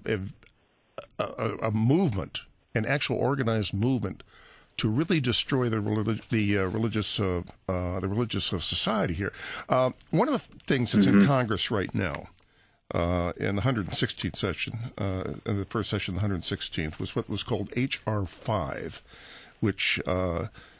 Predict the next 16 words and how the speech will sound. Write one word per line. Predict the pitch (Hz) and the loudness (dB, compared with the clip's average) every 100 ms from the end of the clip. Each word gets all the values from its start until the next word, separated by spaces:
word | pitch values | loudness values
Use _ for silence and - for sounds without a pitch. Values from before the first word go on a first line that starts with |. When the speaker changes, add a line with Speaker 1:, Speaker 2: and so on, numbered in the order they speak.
| - | -4
Speaker 1:
supposedly, | - - 139 113 101 | -4 0 0 2 0
I | |
think | 98 123 | 2 0
it's | - | 0
called, | - 113 107 98 | -2 0 0 0
miscalled | 123 - - 80 80 | 0 0 -2 -2 -2
in | 90 | -2
my | 92 87 | 0 -2
view, | 85 85 | -2 -4
the, | 85 98 - - | 0 -2 -2 -4
the, | 113 101 95 | -2 -2 -2
uh, | 82 | -2
Unity | 95 123 117 87 98 | 0 2 2 0 -2
Act. | 80 67 69 | -2 -6 -6
It | 73 | -4
says | - 101 98 - | 0 0 0 -4